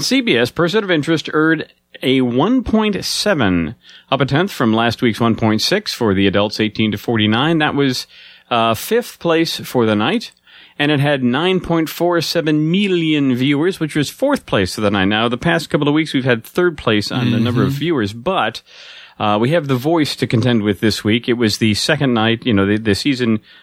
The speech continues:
Speaker 1: uh, opener was Monday, and then the second night of the, what they call the blind auditions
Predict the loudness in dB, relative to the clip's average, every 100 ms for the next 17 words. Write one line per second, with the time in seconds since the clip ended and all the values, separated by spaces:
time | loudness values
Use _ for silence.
0 | _ -4 -2 0 0 2 2 2 0 0
1 | 2 2 0 0 0 0 2 0 -2 -4
2 | -2 0 0 0 2 2 2 0 -2 -2
3 | 0 0 0 0 2 2 2 0 0 0
4 | -2 -4